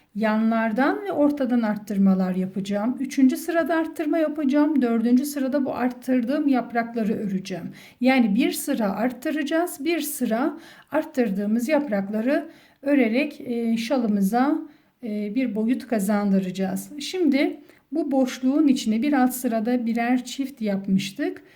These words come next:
Bu ba-, yani ilk baştaki çiftin içine şu boşluğa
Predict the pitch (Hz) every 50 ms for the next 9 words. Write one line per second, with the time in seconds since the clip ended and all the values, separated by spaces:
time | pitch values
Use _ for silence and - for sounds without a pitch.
0 | - _ _ - - 254 294 311 311 - - 220 214 214 214 202 220 220 220 214
1 | 214 226 294 294 302 294 294 - 247 226 220 220 - - 226 214 214 - 247 269
2 | 320 359 349 - - - 247 226 226 - - 226 214 - - 254 247 - - 240
3 | 220 202 214 254 - - 233 196 202 202 202 196 - - 202 190 196 202 226 262
4 | 294